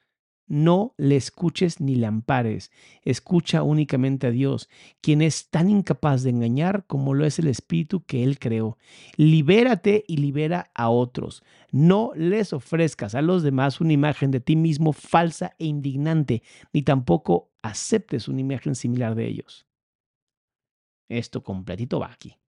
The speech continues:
El ego ha construido para ti un hogar mísero e inhóspito, porque no puede construir de ninguna otra manera. ¿Qué tal, eh? No trates de mantener de pie ese hogar ruinos-,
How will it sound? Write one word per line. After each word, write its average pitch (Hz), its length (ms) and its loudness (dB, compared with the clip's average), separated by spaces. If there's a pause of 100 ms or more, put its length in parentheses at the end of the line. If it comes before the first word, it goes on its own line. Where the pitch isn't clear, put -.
(1900)
El 185 180 0
ego 254 220 2
ha 220 100 -4
construido 135 720 -4 (480)
para 170 220 -2
ti - 140 -4
un 170 120 0
hogar 127 300 0
mísero 170 680 0
e 147 80 0
inhóspito, 139 840 -4 (400)
porque 123 240 -4
no 151 160 -2
puede 196 240 2
construir 151 380 -2
de 139 80 0
ninguna 131 320 -2
otra 127 200 -4
manera. 101 460 -8 (1500)
¿Qué 151 100 -8
tal, 104 240 -4
eh? 202 160 -6 (200)
No 180 200 -2
trates 214 320 0
de 190 80 0
mantener 135 560 -4
de 147 140 -2
pie 151 360 -4 (120)
ese 151 260 -2
hogar 131 260 0
ruinos-, 110 420 -6